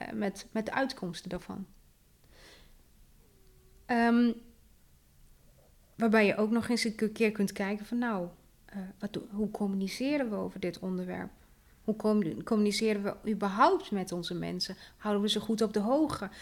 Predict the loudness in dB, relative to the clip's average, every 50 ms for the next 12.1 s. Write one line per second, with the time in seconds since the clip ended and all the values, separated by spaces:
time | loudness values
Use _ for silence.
0 | -18 -10 0 6 6 6 6 6 0 -2 0 0 0 0 -2 0 0 0 0 -2
1 | -6 -4 -2 -2 0 2 2 2 2 2 0 2 4 4 4 6 6 4 4 2
2 | 2 0 -2 -4 -6 -10 -6 -2 0 0 2 2 2 2 2 0 0 0 0 0
3 | 2 0 0 -2 -4 -4 -2 -2 0 0 0 0 -2 -4 -6 -8 -8 -8 -8 -8
4 | -10 -12 -18 -20 -20 -20 -20 -20 -20 -16 -10 -8 -6 -4 -4 -6 -6 -4 -6 -6
5 | -6 -6 -8 -8 -6 -6 -4 -6 -6 -8 -12 -20 -20 -14 -10 -6 -4 -4 -2 -4
6 | -2 -2 0 0 2 2 2 0 -2 -2 -2 -2 -4 -4 -4 -4 -4 -4 -2 -2
7 | -2 -2 -4 -6 -6 -6 -6 -4 -2 0 0 0 0 -2 -4 -12 -16 -20 -18 -10
8 | -6 -4 -2 0 2 2 4 4 4 4 4 2 2 2 0 0 -2 -4 -6 -12
9 | -20 -20 -18 -18 -18 -18 -20 -20 -20 -20 -20 -20 -14 -8 -2 2 4 4 6 6
10 | 4 4 2 0 -2 -6 -12 -20 -20 -20 -20 -20 -20 -20 -20 -20 -20 -20 -20 -20
11 | -20 -20 -20 -20 -20 -10 -4 -2 0 2 2 0 0 -4 -6 -4 -2 -2 -2 -2
12 | -4 -6